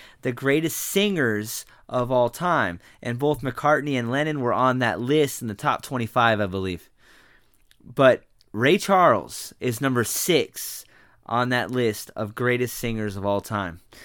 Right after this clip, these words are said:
So it makes perfect sense that you would need somebody that's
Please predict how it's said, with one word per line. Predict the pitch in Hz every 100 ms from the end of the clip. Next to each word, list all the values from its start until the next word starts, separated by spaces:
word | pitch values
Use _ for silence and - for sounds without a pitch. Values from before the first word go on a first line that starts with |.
| - -
So | - - 135 123 - _ _ _
it | 110
makes | 143 139 -
perfect | - 202 202 165
sense | - 160 147 151 -
that | 135 -
you | - 143
would | 135
need | 127 151 147
somebody | - 143 147
that's | 123 120 107 -